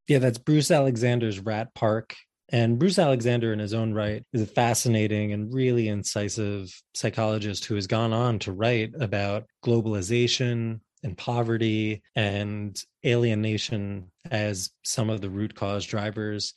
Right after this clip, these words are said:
for addiction. And a lot of that stems out of that original Rat Park study he did in British Columbia decades ago now. And I should mention, you know, Rat Park is very popular.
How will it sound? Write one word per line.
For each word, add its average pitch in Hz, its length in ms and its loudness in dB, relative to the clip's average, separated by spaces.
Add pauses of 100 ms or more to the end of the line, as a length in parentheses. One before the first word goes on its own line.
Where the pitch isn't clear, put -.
for 113 200 0
addiction. 107 380 0
And 101 120 -4
a - 20 -2
lot 110 200 2
of 110 80 0
that 104 180 -2
stems 110 320 -2
out 107 80 0
of 104 80 -4
that 104 120 -4
original 107 480 -4
Rat 101 280 -6
Park 101 240 -6
study 104 580 -4 (160)
he 110 140 -4
did 101 260 -2
in 98 280 -6 (160)
British 104 280 0
Columbia 98 680 -4 (180)
decades 135 380 4
ago 95 180 -2
now. 104 380 -10 (300)
And 196 100 4
I 220 40 6
should 233 160 2
mention, 208 300 4
you 220 80 2
know, 170 80 2
Rat 151 260 2
Park 123 280 -2
is 104 80 -4
very 98 160 -6
popular. 110 720 0